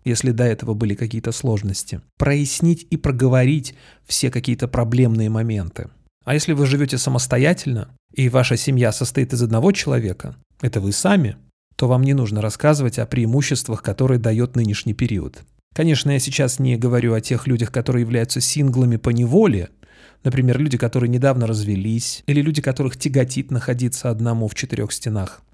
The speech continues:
Конечно, поначалу это может быть сложно, но это уникальная возможность уделить себе внимание.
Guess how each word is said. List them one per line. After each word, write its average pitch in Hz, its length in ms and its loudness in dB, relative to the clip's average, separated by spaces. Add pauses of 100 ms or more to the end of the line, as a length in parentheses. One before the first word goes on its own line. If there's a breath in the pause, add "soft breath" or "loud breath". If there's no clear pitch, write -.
Конечно, 170 360 0
поначалу 165 500 0
это 139 180 -2
может 131 260 2
быть 139 140 -2
сложно, 123 720 -2
но 139 160 0
это 139 160 -2
уникальная 139 640 0
возможность 127 680 -2
уделить 131 420 2
себе 113 300 0
внимание. 107 600 -2